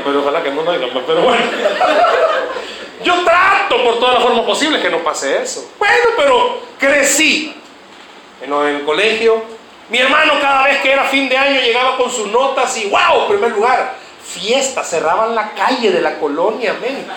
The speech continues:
para hacerle fiesta a mi hermano. Yo un día dije, "No, tengo que ponerme la pizza, las pulas y la aceto".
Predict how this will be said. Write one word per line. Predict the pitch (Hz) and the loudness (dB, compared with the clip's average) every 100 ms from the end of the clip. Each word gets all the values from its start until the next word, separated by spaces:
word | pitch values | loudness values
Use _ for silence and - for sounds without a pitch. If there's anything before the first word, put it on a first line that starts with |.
| - - | -12 -2
para | 175 165 | 0 2
hacerle | - 208 233 | 0 0 0
fiesta | - 240 269 - 190 | -2 -2 -2 0 -2
a | |
mi | 165 | -2
hermano. | 156 196 269 175 | 0 2 0 0
Yo | 170 | 0
un | 208 208 | 0 0
día | 247 233 | 0 2
dije, | 262 262 254 269 - - - - - - | 0 -2 0 0 -2 -10 -12 -14 -14 -4
"No, | - 262 - - - - - - - - - | 0 2 0 -4 -10 -16 -18 -20 -20 -18 -6
tengo | 226 - 170 | -2 0 0
que | 147 | -2
ponerme | 147 151 170 156 | -2 0 0 0
la | 143 | -2
pizza, | 147 165 - 147 | -4 -8 -6 -4
las | 135 | -6
pulas | - 160 127 117 | -4 -4 -4 -6
y | 139 | -4
la | 143 | -4
aceto". | 120 165 151 | -4 -4 -4